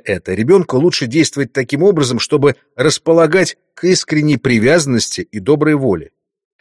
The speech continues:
Но можно представить и кое-что получше. Ребенок может действовать так, чтобы одновременно обеспечивать себе оптимальное внимание взрослых,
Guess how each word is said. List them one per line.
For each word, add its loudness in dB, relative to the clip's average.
Но 2
можно 2
представить -2
и -20
кое-что -2
получше. 0
Ребенок 0
может 0
действовать -2
так, 2
чтобы 0
одновременно 2
обеспечивать -2
себе 0
оптимальное 0
внимание 0
взрослых, 0